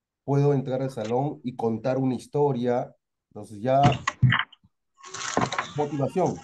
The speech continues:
exacto, eso nos ayuda, ¿no? La motivación también es una actividad. Secuencia de actividades planificadas, organizadas sistemáticamente por el maestro,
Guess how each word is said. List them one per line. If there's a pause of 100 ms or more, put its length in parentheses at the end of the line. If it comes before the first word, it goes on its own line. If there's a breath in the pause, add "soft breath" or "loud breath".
(160)
exacto,
eso
nos
ayuda,
¿no? (460)
La
motivación
también
es
una
actividad. (520)
Secuencia
de
actividades
planificadas,
organizadas
sistemáticamente
por
el
maestro,